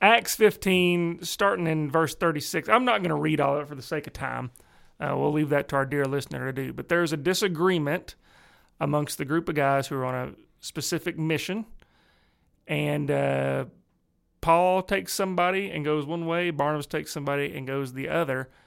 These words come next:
But we, we, we know they were on the same team, doing the same thing, preaching the same gospel. And eventually, we read in later letters, they've reconciled. So it was okay. They had a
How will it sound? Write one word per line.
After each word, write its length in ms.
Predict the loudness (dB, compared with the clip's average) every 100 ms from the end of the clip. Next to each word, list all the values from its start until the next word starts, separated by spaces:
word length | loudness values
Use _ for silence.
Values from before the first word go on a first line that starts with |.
| _ _
But 160 | 2 4
we, 200 | 4 2
we, 340 | -2 -2 -2 -2
we 380 | -6 -6 -4 0
know 520 | 2 2 2 -2 -8 -16 -8
they 200 | 2 4
were 200 | 6 6
on 100 | 4
the 80 | 2
same 340 | 2 2 2
team, 480 | -2 -6 -4 -4 -4 -10 _ -2
doing 220 | 0 2
the 60 | -2
same 460 | -2 -2 -2 -6
thing, 400 | -8 -6 -4 -4
preaching 340 | -4 -6 -6 -8
the 60 | -8
same 320 | -6 -6 -6
gospel. 680 | -4 -4 -4 -10 -18 -18 _ _ _ _ _ _ _
And 100 | -6 -2
eventually, 760 | 0 0 0 -2 -2 -4 -8 _ _ _ _
we 120 | -2 0
read 240 | 2 0
in 120 | 0 2
later 280 | 2 2
letters, 540 | 0 0 -2 -4 -10 -18 _ _ _ _ _ 0
they've 220 | 2 4
reconciled. 920 | 2 2 -2 -4 -6 -8 -8 -10 -8
So 160 | -2 0
it 60 | 2
was 120 | 0
okay. 340 | -2 -2 -2
They 220 | 2 2 4
had 140 | 2
a 100 | 0